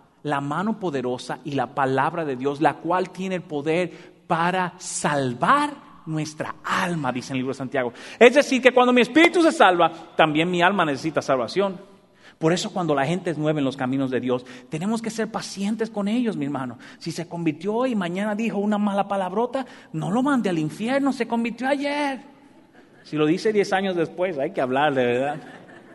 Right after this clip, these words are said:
¿Está conmigo? Es un proceso que Dios hace en nuestra vida.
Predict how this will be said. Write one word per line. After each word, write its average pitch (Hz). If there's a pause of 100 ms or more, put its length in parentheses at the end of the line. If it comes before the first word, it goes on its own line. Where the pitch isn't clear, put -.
(1200)
¿Está 220
conmigo? 294 (280)
Es 240
un 294
proceso 262
que 240
Dios 202
hace 196
en 190
nuestra 180
vida. 160